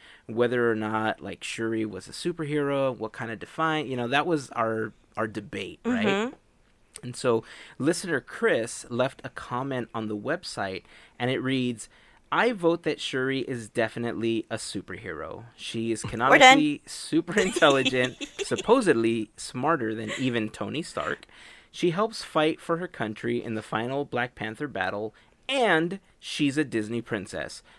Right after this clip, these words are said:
Speaker 1: Shh, let me have that fantasy. Also, having a movie is not a good qualification as being a superhero. See Scarlet Witch, Black Panther, when we first met him, Vision,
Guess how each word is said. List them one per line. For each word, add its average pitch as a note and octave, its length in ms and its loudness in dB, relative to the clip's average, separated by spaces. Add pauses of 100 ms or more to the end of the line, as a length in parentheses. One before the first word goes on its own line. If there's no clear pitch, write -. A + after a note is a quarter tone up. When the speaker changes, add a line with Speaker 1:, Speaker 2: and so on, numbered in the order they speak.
Speaker 1:
Shh, - 400 -6 (220)
let B2 220 -6
me C#3+ 120 -6
have B2 260 -6
that G#2+ 180 -8
fantasy. F#2+ 640 -12 (640)
Also, C#3 520 4
having F#3+ 440 2
a F#3 40 4
movie D3+ 380 4
is A#2 180 -4
not C3 240 2
a F3 40 0
good C3+ 260 2
qualification A2+ 960 -2
as D3 220 -4
being G#2 360 -8
a - 80 -10
superhero. - 840 -10 (580)
See E3+ 500 2
Scarlet B2+ 500 2
Witch, A2+ 360 -2 (200)
Black D3+ 260 -2
Panther, A2+ 540 -4 (120)
when G#2+ 200 -6
we G#2 100 -6
first - 320 -12
met G2 200 -10
him, A#2 360 -10 (240)
Vision, G#2+ 640 -2